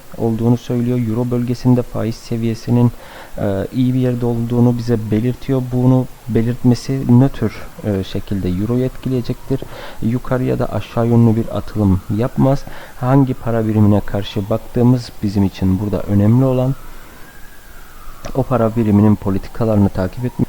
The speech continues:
Bitcoin'de sert düşüş devam ediyor. Ee, kripto varlık piyasası Aralık ayına sert düşüşle girdi. Bunu muhtemelen yıl sonuna kadar devam edecektir. Yukarı yönlü denemelerini, e,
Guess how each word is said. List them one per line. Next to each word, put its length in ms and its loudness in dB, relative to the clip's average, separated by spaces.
Bitcoin'de 580 2
sert 300 -6
düşüş 380 -10
devam 300 4
ediyor. 260 0
Ee, 260 -2
kripto 440 -4
varlık 380 -4
piyasası 440 -4
Aralık 400 -2
ayına 240 2
sert 360 -6
düşüşle 400 -4
girdi. 400 -2
Bunu 180 4
muhtemelen 560 4
yıl 200 2
sonuna 320 2
kadar 340 -4
devam 260 2
edecektir. 500 -2
Yukarı 380 0
yönlü 380 4
denemelerini, 760 4
e, 40 -2